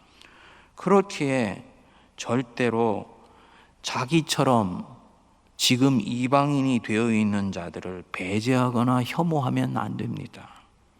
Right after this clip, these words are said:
누구보다 품고 포용하고 사랑해 주어야 됩니다. 왜냐? 자신들도 본래 거기서부터 출발했기 때문에.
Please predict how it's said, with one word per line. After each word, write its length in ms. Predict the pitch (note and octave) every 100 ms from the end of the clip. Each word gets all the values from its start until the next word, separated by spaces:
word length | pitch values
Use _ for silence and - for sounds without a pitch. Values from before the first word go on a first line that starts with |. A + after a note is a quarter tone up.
| _ - - - -
누구보다 580 | - F3+ A#3 A#3+ G#3+ G3
품고 840 | - - D4 C#4 - - - - -
포용하고 1040 | - B3+ C4+ F#3+ C#3 C3 A2+ G2 F2+ F2 - - - _ _ _ _ _ _ _ -
사랑해 560 | - - A3+ A3 F#3+
주어야 460 | E3+ G#2+ G#2+ G#2 G2+
됩니다. 580 | - - G2 - - - -
왜냐? 500 | D#3 A3 E3+ A2 - - - -
자신들도 840 | - - F#2+ A2+ G2 G#2 F#2+ F#2+ G2
본래 580 | - F#3 G3+ G3+ G3+ G3
거기서부터 840 | - C3+ C#3+ C#3 D3 C#3 - D3+
출발했기 680 | - D#3 C#3+ C3+ A2+ - B2
때문에. 540 | - - - - -